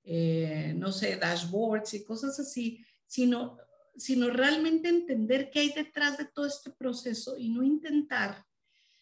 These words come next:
no intentar utilizarlo exclusivamente para reducir costos. Que esta es una gran confusión entre dos escuelas de pensamiento.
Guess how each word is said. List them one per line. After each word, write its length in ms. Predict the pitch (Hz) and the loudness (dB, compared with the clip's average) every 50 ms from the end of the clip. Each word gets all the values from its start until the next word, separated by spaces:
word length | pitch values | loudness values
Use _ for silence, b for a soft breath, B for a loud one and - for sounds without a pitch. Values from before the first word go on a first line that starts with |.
| _ _ - | _ _ -2
no 120 | 226 247 | 2 4
intentar 560 | 262 269 262 262 294 277 269 269 269 269 269 | 6 4 4 4 2 0 0 2 4 2 4
utilizarlo 760 | 277 269 277 277 247 220 208 208 - 233 226 226 240 240 247 | 2 2 0 -2 0 0 0 -2 -2 -2 -2 0 0 0 0
exclusivamente 1040 | 247 - - - 226 208 202 - - - 262 262 269 254 247 240 233 233 233 247 247 | 0 0 -4 -6 -4 -4 -4 -4 -4 -2 0 2 2 2 0 0 -2 -2 -2 -4 -6
para 280 | 247 - 220 196 196 | -4 -2 -2 -2 -2
reducir 580 | 196 196 196 190 196 190 - - 208 196 - - | -2 -2 -2 0 -2 -2 -2 -4 -4 -6 -8 -10
costos. 680 | - 226 240 233 - - - - - - - - b b b b b b b b b - | -8 -6 -6 -6 -6 -8 -10 -12 -14 -14 -14 -14 b b b b b b b b b -6
Que 80 | 285 | -6
esta 160 | 302 - 349 | -4 -4 -4
es 100 | 339 - | -4 -2
una 220 | 349 339 349 339 302 | 0 2 2 2 2
gran 380 | - 302 294 302 320 320 311 | 2 2 2 2 2 2 -2
confusión 880 | - - 302 285 294 294 277 - - - 233 208 - - 240 226 233 247 | -2 -2 -2 0 0 -2 -4 -6 -8 -4 -4 -4 -4 -4 -4 -2 0 0
entre 300 | 254 254 247 - 220 202 | -2 -2 -2 -4 -4 -2
dos 540 | 208 226 247 269 262 - - - - - - | 0 0 0 0 0 -2 -6 -10 -12 -12 -12
escuelas 540 | 214 - - - - 233 233 233 233 226 220 | -12 -12 -10 -6 -4 -2 0 0 0 -2 -2
de 80 | 220 | -4
pensamiento. 920 | 220 - 202 190 185 175 175 - 185 180 175 165 165 165 160 165 - - | -6 -4 -4 -4 -4 -4 -4 -4 -4 -2 0 2 2 2 2 0 -4 -8